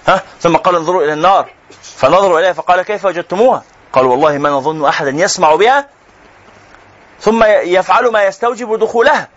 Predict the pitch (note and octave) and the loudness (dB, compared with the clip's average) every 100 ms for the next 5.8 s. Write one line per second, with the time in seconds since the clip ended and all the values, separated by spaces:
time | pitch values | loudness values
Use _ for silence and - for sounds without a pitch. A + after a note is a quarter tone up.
0 | _ _ - - D#4 G#3+ E3+ - G3+ E4 | _ _ -10 -4 0 2 0 0 0 0
1 | A#3 E3 B2+ E3 G3 F#3+ F3 F#3 A3 F#3+ | 0 0 -2 -4 0 0 -2 -4 -4 -2
2 | B3+ A#3+ A#3 E4+ C4 - - - - - | 0 -2 -2 -4 -4 -6 -18 -20 -20 -20
3 | - - - - - - - - - _ | -20 -20 -20 -20 -20 -20 -20 -20 -20 _
4 | _ - - B2+ D3+ - G3+ F#3 C#3+ D3+ | _ -8 -2 -2 -2 0 2 2 0 -4
5 | D3 - - - C3+ C3+ D#3+ | -6 -10 -20 -6 -2 0 -2